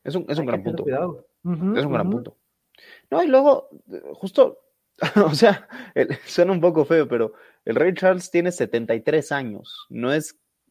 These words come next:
Speaker 1: no es un jovencito tomando el trono, así que digas, "Nos aguanta otros cuarenta o cincuenta".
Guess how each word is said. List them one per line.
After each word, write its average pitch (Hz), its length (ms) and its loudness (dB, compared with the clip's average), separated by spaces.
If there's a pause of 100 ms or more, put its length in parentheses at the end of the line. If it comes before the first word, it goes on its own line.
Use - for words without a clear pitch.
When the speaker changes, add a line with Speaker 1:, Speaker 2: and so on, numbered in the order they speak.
Speaker 1:
no 127 260 -6
es - 400 -8
un 147 120 -10
jovencito 127 640 -6
tomando 127 360 -4
el 120 100 -8
trono, 123 280 2
así 117 180 -6
que 131 120 -2
digas, 123 520 2 (360)
"Nos 117 220 -2
aguanta 135 340 2
otros 117 520 -2
cuarenta 110 500 2
o - 20 -16
cincuenta". 139 880 -4